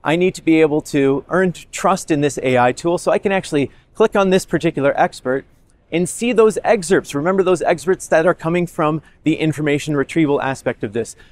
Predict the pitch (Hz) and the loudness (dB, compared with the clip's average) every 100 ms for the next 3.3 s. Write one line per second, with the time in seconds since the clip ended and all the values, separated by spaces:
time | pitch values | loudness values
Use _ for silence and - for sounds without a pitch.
0 | - 143 156 127 165 180 175 165 185 190 | -4 -2 -2 0 0 2 4 2 2 0
1 | - 165 - 147 127 135 123 135 123 175 | -2 -6 -4 -4 -2 -4 -2 -2 -2 -2
2 | 208 - 208 - 135 151 131 139 - 151 | -2 -4 -10 -8 -6 -4 0 0 0 -2
3 | 165 196 - | 0 -2 -4